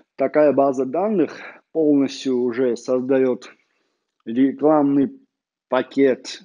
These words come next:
информации, которая просто супер для бизнеса, который продаёт тебя.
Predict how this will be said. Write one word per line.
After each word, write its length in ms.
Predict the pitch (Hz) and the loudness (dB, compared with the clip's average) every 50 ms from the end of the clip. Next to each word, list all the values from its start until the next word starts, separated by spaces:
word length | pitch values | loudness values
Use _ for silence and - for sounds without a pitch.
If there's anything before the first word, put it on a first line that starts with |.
| _ - - | _ -18 -12
информации, 1160 | - 131 117 - - 120 117 117 113 117 113 107 110 - - - - 143 151 185 214 226 196 - - _ _ _ _ _ _ | -10 -10 -10 -6 -4 -2 -2 -2 0 -2 -2 -4 -4 -8 -12 -6 -2 0 0 0 0 -4 -8 -12 -20 _ _ _ _ _ _
которая 760 | - 120 117 - 139 135 139 143 139 135 135 131 127 127 127 _ _ _ _ _ _ _ _ _ _ _ _ _ _ _ _ _ _ _ _ _ _ _ _ _ _ _ _ | -14 -14 -8 -4 0 0 2 2 4 2 2 2 0 -4 -8 _ _ _ _ _ _ _ _ _ _ _ _ _ _ _ _ _ _ _ _ _ _ _ _ _ _ _ _
просто 320 | - 98 92 - - 143 | -18 -18 -18 -16 -16 -16
супер 560 | - - - - 233 226 - 113 98 90 - - _ _ _ | -16 -12 -12 -10 -10 -10 -8 -10 -10 -10 -12 -18 _ _ _
для 480 | - - - 104 107 113 113 120 117 | -20 -18 -16 -10 -8 -6 -4 -4 -6
бизнеса, 680 | 101 - 120 135 185 220 208 170 151 117 104 - - 107 | -8 -6 -4 -2 -2 -2 -2 -2 -4 -6 -6 -10 -12 -12
который 680 | - - 110 101 - 117 117 127 135 147 156 165 170 - - _ _ _ _ _ | -10 -10 -12 -10 -6 -4 -4 -2 -2 -2 -2 -2 -4 -6 -10 _ _ _ _ _
продаёт 520 | - 120 107 107 101 107 110 113 120 120 117 _ _ | -8 -6 -6 -4 -4 -4 -4 -4 -4 -6 -8 _ _
тебя. 480 | _ - 135 151 160 165 131 92 - | _ -6 -4 -2 -2 -2 -2 -4 -6